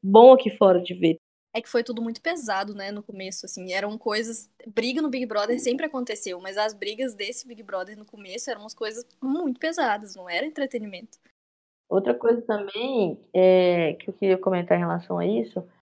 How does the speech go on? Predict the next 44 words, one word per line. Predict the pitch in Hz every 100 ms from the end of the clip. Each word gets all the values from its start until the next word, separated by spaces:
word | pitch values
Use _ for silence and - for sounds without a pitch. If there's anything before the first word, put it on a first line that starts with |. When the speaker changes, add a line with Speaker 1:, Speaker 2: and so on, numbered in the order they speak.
| _ -
Speaker 1:
é, | 175 175 175 170 - - - -
como, | 190 208 226 226 220 196 170 -
como | 202 208
as, | 202 - _ -
as, | 170 170 - _
principalmente | 196 233 240 240
o |
Twitter, | 220 185 226 - 170
né, | 170 180 208 202
ele | 180
molda | 180 180 233 220 190
muito | 180 214 - -
o, | 190 160 180 - _
o | 175 175
molde | 170 165 165
do | 165
programa | 160 151 156 151 151
ali, | 147
tipo, | 139 - 147 - _ _ _
por | 180
exemplo, | 180 180 165 170 170
o | 175
Cat | - 165 165
B | 160
B | 160 156
B. | 151 147 - _ _
Muito | 202 311 330
do | 349
que | 339
o |
Rafael | 247 226 226 208
Portugal | 202 196 196 180 175 170 -
faz | - 185 311 320 - _ _ _ _
são | 226 226 247
horas | 220 262 320 262
de | 208 214
colheita | 220 202 190 190 190 190
ali | 180 180
no, | 170 160 151
no | 165 165
Twitter, | - 165 156 165 151 165
tá | 160
ligado? | 151 180 226 220 165
Speaker 2:
Sim. | 247 262